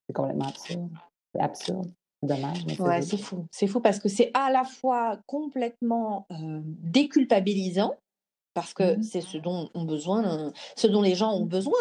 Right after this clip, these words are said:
Speaker 2: c'est-à-dire se déculpabiliser de cette idée qu'ils sont pas assez ceci, pas assez cela, qu'ils mangent pas assez ceci, qu'ils mangent pas assez cela.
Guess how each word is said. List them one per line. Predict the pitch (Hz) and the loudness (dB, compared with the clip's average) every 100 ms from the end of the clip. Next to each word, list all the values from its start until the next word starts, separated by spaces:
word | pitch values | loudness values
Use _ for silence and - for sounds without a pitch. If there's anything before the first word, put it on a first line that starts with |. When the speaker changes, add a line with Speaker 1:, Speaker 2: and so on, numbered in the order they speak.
| 302 | 2
Speaker 2:
c'est-à-dire | 180 175 | 2 0
se | 175 175 | -2 -8
déculpabiliser | 165 240 269 - 220 202 196 190 196 226 | -2 0 0 0 0 0 0 0 2 0
de | |
cette | 208 185 | 0 -4
idée | 180 208 | -2 -2
qu'ils | 208 190 | -2 -4
sont | 180 | -2
pas | 202 | 2
assez | 175 175 | 0 0
ceci, | 175 - - 196 | -6 -8 -8 -2
pas | 196 | 0
assez | 185 - | 0 -4
cela, | - 190 185 190 - - - | -2 2 4 2 -4 -16 -8
qu'ils | - 196 | 0 2
mangent | 180 | 2
pas | - 196 | 2 2
assez | 196 | 2
ceci, | 190 190 196 208 | -4 -8 -8 -10
qu'ils | 196 180 | -8 -8
mangent | 156 - | -6 -2
pas | 180 | -2
assez | 165 - | -4 -10
cela. | - 160 160 | -2 -2 -2